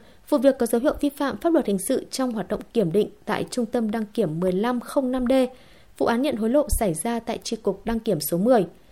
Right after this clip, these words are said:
Cục Đăng kiểm Việt Nam, vụ án nhận hối lộ xảy ra tại Trung tâm Đăng kiểm mười lăm không một V Hải Phòng và vụ án lạm dụng chức vụ, quyền hạn, chiếm đoạt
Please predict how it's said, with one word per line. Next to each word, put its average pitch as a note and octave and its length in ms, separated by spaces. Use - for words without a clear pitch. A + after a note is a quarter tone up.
Cục B3+ 120
Đăng A#3+ 140
kiểm A3+ 200
Việt F3+ 140
Nam, A3 220
vụ - 80
án A3+ 180
nhận C#4+ 120
hối A3+ 120
lộ C#4+ 140
xảy G3+ 160
ra A#3+ 240
tại B3 220
Trung B3+ 140
tâm B3 240
Đăng A#3 140
kiểm F3 320
mười F3+ 120
lăm A#3 240
không C#4 260
một F3 160
V - 120
Hải G#3+ 120
Phòng E3+ 300
và A3 160
vụ A3 140
án G3 180
lạm B3 160
dụng - 180
chức - 220
vụ, - 80
quyền F#3 160
hạn, G3 220
chiếm F3+ 240
đoạt A#3+ 160